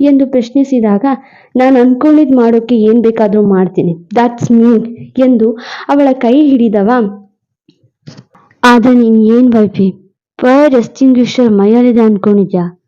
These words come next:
ಎಂದವ ತಾನೇ ಹೋಗಿ ಟೂತ್ ಪೇಸ್ಟ್ ತಂದು ಅವಳ ಕೈಗೆ ಹಚ್ಚಲು, "ಬಿಡು ನನ್ನ, ಮಾಡೋದ್ ಮಾಡಿ ಮುಲಾಮ್ ಹಚ್ಚೋಕ್ ಬರ್ತೀಯಾ, ಬಿಡು ನನ್ನ" ಎಂದು ಕೈ ಬಿಡಿಸಿಕೊಳ್ಳುತ್ತಿದ್ದವಳ ಕೈನ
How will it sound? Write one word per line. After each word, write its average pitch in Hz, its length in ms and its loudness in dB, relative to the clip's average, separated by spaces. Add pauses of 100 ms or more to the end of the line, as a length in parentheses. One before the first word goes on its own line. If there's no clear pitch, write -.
(260)
ಎಂದವ 254 480 2
ತಾನೇ 269 540 0
ಹೋಗಿ 226 380 0
ಟೂತ್ 262 400 -4
ಪೇಸ್ಟ್ 254 260 -2
ತಂದು 190 460 0
ಅವಳ 240 380 -2
ಕೈಗೆ 233 400 -2
ಹಚ್ಚಲು, 214 520 0 (500)
"ಬಿಡು 339 220 4
ನನ್ನ, 285 220 4 (640)
ಮಾಡೋದ್ 233 460 2
ಮಾಡಿ 226 240 2
ಮುಲಾಮ್ 294 480 2
ಹಚ್ಚೋಕ್ 277 300 -2
ಬರ್ತೀಯಾ, 226 440 -2 (420)
ಬಿಡು 359 180 4
ನನ್ನ" 359 240 2 (340)
ಎಂದು 247 300 2
ಕೈ 233 300 -2
ಬಿಡಿಸಿಕೊಳ್ಳುತ್ತಿದ್ದವಳ 220 1200 -2
ಕೈನ 196 340 -2